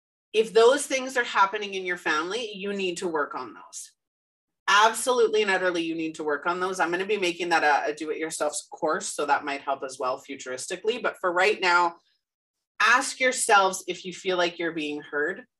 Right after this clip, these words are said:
if you feel like you're being respected, and if you feel like you're being,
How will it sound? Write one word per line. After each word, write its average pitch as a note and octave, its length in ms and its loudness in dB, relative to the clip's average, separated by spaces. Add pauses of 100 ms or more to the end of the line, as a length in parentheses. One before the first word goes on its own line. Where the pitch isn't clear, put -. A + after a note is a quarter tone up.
(240)
if - 160 -10
you E3+ 80 -4
feel F3 300 -4
like F#3 260 0
you're F#3+ 140 -2
being D#3 460 -4
respected, D#3+ 840 -2 (380)
and F3+ 100 -2
if E3+ 160 -4
you F3+ 80 -8
feel F3+ 360 -2
like E3+ 300 0
you're D#3+ 520 -2
being, D3+ 640 -4